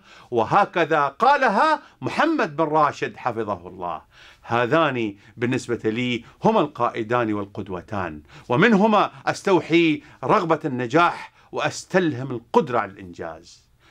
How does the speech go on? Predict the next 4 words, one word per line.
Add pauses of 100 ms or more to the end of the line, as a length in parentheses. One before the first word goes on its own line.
(140)
مرة
أخرى، (460)
هنيئا
لنا